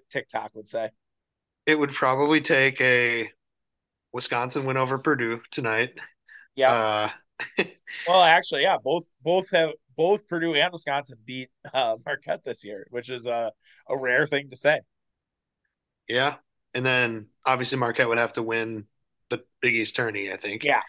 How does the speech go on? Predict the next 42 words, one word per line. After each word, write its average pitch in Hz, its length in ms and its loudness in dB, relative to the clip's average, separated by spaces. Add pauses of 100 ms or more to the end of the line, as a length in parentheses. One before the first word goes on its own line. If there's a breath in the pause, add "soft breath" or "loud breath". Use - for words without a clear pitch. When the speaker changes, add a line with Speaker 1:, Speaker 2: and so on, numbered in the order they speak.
(120)
Speaker 1:
yeah, 127 160 0
they'd 123 100 0
have 131 200 6
to 127 80 -12
win 117 200 -14
the 107 60 -10
whole 110 180 -8
thing. 107 300 -10
They'd 113 140 -4
have 123 180 4
to 127 100 -12
go 120 180 0
through, 117 640 -2 (200)
you 127 120 -10
know, 110 200 -2
take - 220 -4
your 110 80 -20
pick: 113 280 -4 (120)
Providence, 120 760 0
then 113 200 -6
Creighton, 117 560 -6 (140)
or, 107 420 -2
uh, 101 400 -4 (100)
or, 110 240 -4
like, 101 300 -6
Connecticut. 120 600 0
I 123 160 6
don't 120 180 4
know 120 180 -4
who 113 120 -14
will 110 180 -4
end 110 140 -10
up 110 100 -12
being 113 200 -14
the 110 60 -16
four, 110 240 -8
five, 104 420 -6
but 107 80 -12
we'll 113 140 -4
have 110 120 -2
to 104 100 -18
see. 107 260 -12